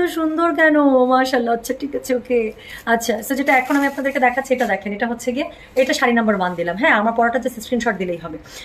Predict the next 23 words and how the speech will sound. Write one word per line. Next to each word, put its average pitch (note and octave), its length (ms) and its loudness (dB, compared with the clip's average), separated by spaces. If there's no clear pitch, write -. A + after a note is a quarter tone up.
So, C4+ 120 2
যেটা C4 200 2
এখন, C#4+ 180 0
এটা D4+ 100 2
সব E4 120 6
আছে C4 200 2
পাঁচ G#3+ 160 2
হাজার G3 180 2
আপু, G#3 120 0
আমি A3+ 160 0
বললাম B3+ 260 2
না, D#4 60 4
সাড়ে B3+ 260 2
ছয় D#4+ 240 4
হাজার D4 240 0
রেঞ্জের C4+ 340 2
মধ্যে C#4 200 0
যেই, C4 140 6
আহ, G#3+ 280 2
বানারসি B3 380 0
লাখনৌগুলো A#3+ 420 0
আপনারা A3+ 240 -2
নিতে, G#3+ 160 0